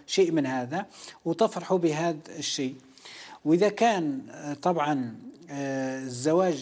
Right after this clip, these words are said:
جديد وما عندوش أولاد، يرزق الولد، يدل على الولد، ويدل أيضًا على مسألة الوظيفة،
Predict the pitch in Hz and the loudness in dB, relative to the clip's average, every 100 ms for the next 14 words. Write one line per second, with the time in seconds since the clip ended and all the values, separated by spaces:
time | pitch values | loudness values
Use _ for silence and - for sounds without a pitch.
0 | 147 151 175 151 135 131 127 147 151 156 | -2 2 4 2 -2 -8 -4 -4 -4 -4
1 | 156 202 196 240 185 196 208 220 165 156 | -2 -2 0 -2 -2 -4 0 2 2 -2
2 | - - _ _ _ - 127 135 139 165 | -6 -20 _ _ _ -12 -6 -4 -2 0
3 | 170 170 156 147 160 202 151 143 - - | 0 -2 -2 -4 2 2 2 -2 -12 -20
4 | - - - - 135 147 170 170 185 175 | -20 -20 -20 -6 0 4 2 4 2 2
5 | 175 156 160 175 180 175 175 175 180 175 | 0 0 0 2 0 -2 -2 -2 0 2
6 | 175 190 208 - 156 | 2 2 -2 -4 -10